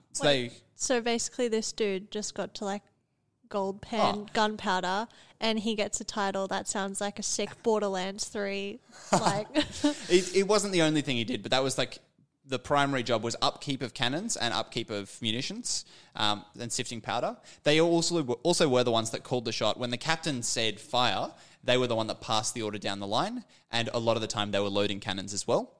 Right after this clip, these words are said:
Speaker 1: Um, they, they manned cannons, they knew how it all worked,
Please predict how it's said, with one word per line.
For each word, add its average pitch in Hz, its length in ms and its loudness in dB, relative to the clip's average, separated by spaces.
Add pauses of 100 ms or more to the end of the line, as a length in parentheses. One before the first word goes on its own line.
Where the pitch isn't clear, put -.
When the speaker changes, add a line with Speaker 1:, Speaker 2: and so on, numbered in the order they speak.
(400)
Speaker 1:
Um, 101 280 -2 (360)
they, 180 260 2
they 156 180 2
manned 131 340 2
cannons, 107 320 -2
they 117 120 0
knew 123 240 -2
how 107 680 0
it 101 140 -6
all 104 160 -2
worked, - 400 0